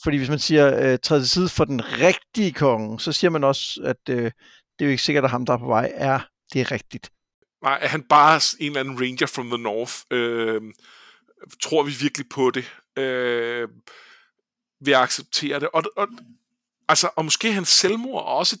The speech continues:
Speaker 2: delvis motiveret af det, fordi han ikke kan håndtere det at skulle, øh, opgive magten.
Speaker 1: Ja. Og, og hele den her ting med legitimitet er jo også en, øh, en, en fantasy-trope, vi ser,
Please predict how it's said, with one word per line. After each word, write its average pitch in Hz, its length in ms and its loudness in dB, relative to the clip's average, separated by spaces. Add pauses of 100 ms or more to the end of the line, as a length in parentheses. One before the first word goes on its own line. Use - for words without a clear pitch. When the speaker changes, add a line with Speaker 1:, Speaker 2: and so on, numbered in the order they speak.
Speaker 2:
delvis 202 400 -6
motiveret 156 520 -6
af 151 120 -4
det, 147 80 -12 (400)
fordi 175 440 -8
han 156 180 -6
ikke 156 220 -8
kan 190 200 -2 (380)
håndtere 220 580 -4
det 180 120 -2
at 160 100 0
skulle, 131 360 -6 (220)
øh, 107 840 -6 (520)
opgive 165 460 -2
magten. - 360 -4 (520)
Speaker 1:
Ja. 190 80 -6 (600)
Og, 175 220 4
og 160 100 -4 (160)
hele 220 180 4
den 214 120 6
her 202 80 4
ting 208 180 -2
med 175 80 -4
legitimitet 147 600 0
er 160 40 2
jo 151 140 2
også 143 380 2
en, 143 320 0
øh, 113 420 2
en, 123 300 -4
en 127 140 -6
fantasy-trope, 135 680 -4
vi 131 60 -6
ser, - 340 0